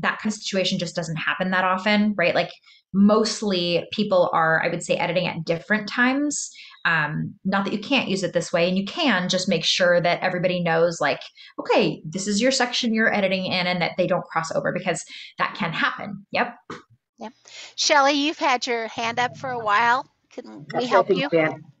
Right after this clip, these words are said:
Speaker 3: I think Janice had her hand up before me, so
Speaker 2: Oh.
Speaker 3: maybe ask her first.
Speaker 2: Janice, do you still have a question,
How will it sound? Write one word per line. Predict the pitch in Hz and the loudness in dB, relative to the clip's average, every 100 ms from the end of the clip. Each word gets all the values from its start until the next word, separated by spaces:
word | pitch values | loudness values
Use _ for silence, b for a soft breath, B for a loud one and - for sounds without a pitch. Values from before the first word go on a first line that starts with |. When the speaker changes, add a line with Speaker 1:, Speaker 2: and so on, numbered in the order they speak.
| - | -4
Speaker 3:
I | 175 | -2
think | 180 226 214 | 2 2 4
Janice | 185 165 180 - | 4 4 2 2
had | 156 147 | 2 2
her | 151 147 | 2 4
hand | 151 139 | 2 4
up | 135 113 - - - | 2 0 -8 -16 -2
before | 139 - 131 143 | -2 0 2 4
me, | 143 160 160 - B B _ - | 4 2 0 -6 B B _ 2
so | |
Speaker 2:
Oh. | 135 | 4
Speaker 3:
maybe | 139 135 127 - | 4 4 0 -4
ask | - | -6
her | 131 | -4
first. | 117 117 135 - _ _ _ _ - | -4 -4 -6 -12 _ _ _ _ -8
Speaker 2:
Janice, | 262 233 254 - | -2 0 0 -2
do | 277 | -4
you | 262 | -4
still | - 277 | -2 0
have | 262 254 | 0 -2
a | |
question, | - 277 254 - - 285 269 269 | -2 0 0 0 -4 -2 0 -2